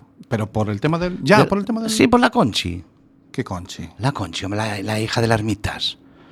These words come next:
Speaker 1: No caigo.
Speaker 2: Sí, hombre, la que tuvo el niño, hombre.
Speaker 1: Ah.
Speaker 2: La, la Conchi me mandó un WhatsApp y a mí me manda mi teléfono.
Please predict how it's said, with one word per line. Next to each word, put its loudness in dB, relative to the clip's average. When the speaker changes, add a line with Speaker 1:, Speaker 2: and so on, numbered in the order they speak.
Speaker 1:
No 0
caigo. -4
Speaker 2:
Sí, 0
hombre, 8
la 10
que 6
tuvo 4
el 2
niño, -2
hombre. -4
Speaker 1:
Ah. 2
Speaker 2:
La, -6
la 2
Conchi 4
me 6
mandó 4
un 0
WhatsApp 2
y 0
a 0
mí 0
me 2
manda 2
mi 0
teléfono. 0